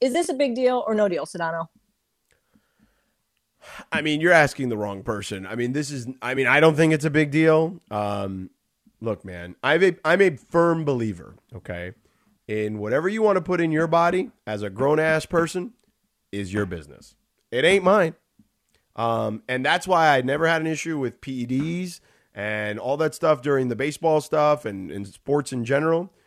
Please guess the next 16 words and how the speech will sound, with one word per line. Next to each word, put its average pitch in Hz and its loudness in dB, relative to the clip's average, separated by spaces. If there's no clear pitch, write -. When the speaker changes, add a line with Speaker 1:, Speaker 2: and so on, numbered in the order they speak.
Speaker 2:
Um, 101 -6
I 113 -2
have, 107 -4
and 120 -6
so 123 -2
if 113 -2
Aaron 175 2
Rodgers 190 4
wants 165 0
to 160 -4
experiment 156 0
with 127 2
ayahuasca 151 0
in 175 -6
the 170 -4
offseason, 185 -4